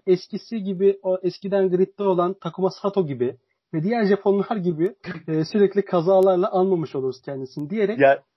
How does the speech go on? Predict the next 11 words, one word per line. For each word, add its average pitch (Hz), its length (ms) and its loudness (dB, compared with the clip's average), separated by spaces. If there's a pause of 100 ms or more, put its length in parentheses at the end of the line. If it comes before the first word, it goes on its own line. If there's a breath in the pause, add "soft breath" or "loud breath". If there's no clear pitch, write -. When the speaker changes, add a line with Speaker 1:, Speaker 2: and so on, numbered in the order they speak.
(160)
Speaker 1:
e, 170 200 0
Speaker 2:
cezalarla 185 680 2
Speaker 1:
buyur. 247 100 -2
Speaker 2:
sürekli 196 340 -2
anacağız 185 640 0
bence. 127 380 0
İkaz 156 560 -2
ve 160 100 -6
cezalarla 156 680 -4
sürekli 156 460 -8
anacağız. 165 420 -6